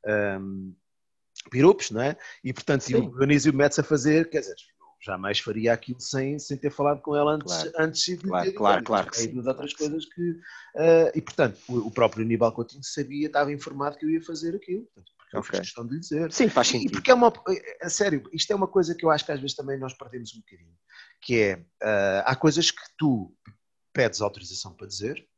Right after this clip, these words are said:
Speaker 1: para fazer,
Speaker 2: Evidente.
Speaker 1: e aí estás a trabalhar, estás a fazer qualquer coisa com o vinho de outra pessoa, tem que lhe pedir autorização para fazer. Isso é, para mim é ponto assente. A não ser que seja um vinho que eu vá usar com um outro intuito,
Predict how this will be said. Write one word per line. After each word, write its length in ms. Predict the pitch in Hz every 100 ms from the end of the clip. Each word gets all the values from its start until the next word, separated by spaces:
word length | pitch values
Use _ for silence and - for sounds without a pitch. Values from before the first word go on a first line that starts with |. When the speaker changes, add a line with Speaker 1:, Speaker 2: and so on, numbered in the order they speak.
| _ -
Speaker 1:
para 100 | 123
fazer, 380 | 120 - 131 -
Speaker 2:
Evidente. 360 | - 78 78 _ _ _ _ -
Speaker 1:
e 180 | 110 98
aí 240 | 110 123
estás 300 | 101 113 110
a 40 | 113
trabalhar, 560 | 117 110 127 127 98 - _
estás 240 | 120 120
a 40 |
fazer 260 | 127 127 131
qualquer 440 | - 123 - 127
coisa 300 | - 147 101
com 120 | 101 107
o 40 |
vinho 200 | 107 117
de 60 | 95
outra 160 | 95
pessoa, 300 | - - 165 190
tem 120 | 180
que 100 | 147
lhe 40 | 101
pedir 200 | - 107
autorização 440 | 101 - - 95
para 120 | - -
fazer. 220 | 85 82 - _ _ _
Isso 160 | - 107
é, 120 | 95
para 200 | - 101
mim 120 | 107 107
é 120 | 98
ponto 260 | - 101 98
assente. 280 | - 87 - - - -
A 80 | 143
não 140 | 151
ser 240 | - 165
que 80 | -
seja 500 | - 147 143 123 147 - -
um 100 | 135
vinho 520 | 120 120 147 156 175 - _ _ _ _ _ _ _ _ _ -
que 80 | 170
eu 60 | 147
vá 160 | 170
usar 380 | 170 156 165 170
com 180 | 165 165
um 380 | 165 165 165 165
outro 220 | 165 160
intuito, 560 | 160 - 156 185 180